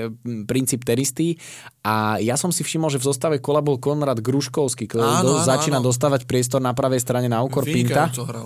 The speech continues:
Speaker 1: Áno?
Speaker 2: Vynikajúco hral, naozaj. Akože podpora útoku, neviem, on dal možno prepnem, ale desať alebo pätnásť centrov za zápas z to-, z tej pravej strany a výdatne podporoval, bol veľmi aktívny, zvládal súboj v defenzíve,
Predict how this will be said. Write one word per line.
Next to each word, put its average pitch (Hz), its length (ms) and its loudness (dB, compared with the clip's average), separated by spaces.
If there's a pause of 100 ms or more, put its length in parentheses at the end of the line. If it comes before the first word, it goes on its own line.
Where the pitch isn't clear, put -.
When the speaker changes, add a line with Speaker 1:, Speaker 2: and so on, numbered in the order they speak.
Speaker 1:
Áno? - 160 -2
Speaker 2:
Vynikajúco 127 560 -2
hral, 120 240 -4
naozaj. 117 400 -2
Akože 120 400 -6
podpora 143 480 0
útoku, 131 640 -2
neviem, 123 320 -2
on 127 160 -2
dal 123 160 2
možno 123 320 -2 (1600)
prepnem, 127 380 0
ale 120 200 0
desať 127 440 0
alebo 123 180 2
pätnásť 127 420 -2
centrov 127 300 -2
za 120 160 -2
zápas 127 340 -2
z 127 220 -4
to-, 123 240 -2
z 123 80 -2
tej 127 120 -2
pravej 123 320 -2
strany 123 440 0
a 120 320 0
výdatne 120 480 -2
podporoval, 123 600 -2
bol 117 200 0
veľmi 123 320 0
aktívny, 123 480 -2
zvládal 117 420 0
súboj 123 320 0
v 113 120 -4
defenzíve, 120 540 -2